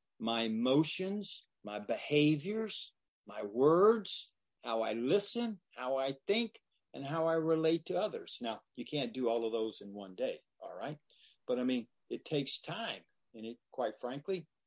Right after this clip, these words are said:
people that are good at this, that are very good at this, have been doing it for years, and they never stop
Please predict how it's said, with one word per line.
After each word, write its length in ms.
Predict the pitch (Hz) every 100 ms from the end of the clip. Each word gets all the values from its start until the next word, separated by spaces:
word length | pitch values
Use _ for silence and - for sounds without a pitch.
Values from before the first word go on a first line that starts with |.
| _ -
people 320 | - 156 147
that 160 | 135
are 220 | 123 117 -
good 240 | 147 156 170
at 180 | 160 -
this, 400 | 170 175 - -
that 100 | 123
are 80 | 120
very 280 | 113 147 151
good 180 | 139 143
at 80 | 143
this, 300 | 156 151 - - - _
have 140 | 143 131
been 240 | 151 147
doing 320 | 151 165 160
it 140 | 160 156
for 180 | 151
years, 800 | 147 151 190 196 147 120 113 - -
and 140 | 127
they 140 | 131
never 360 | 135 147 156 156
stop 540 | - - 160 165 156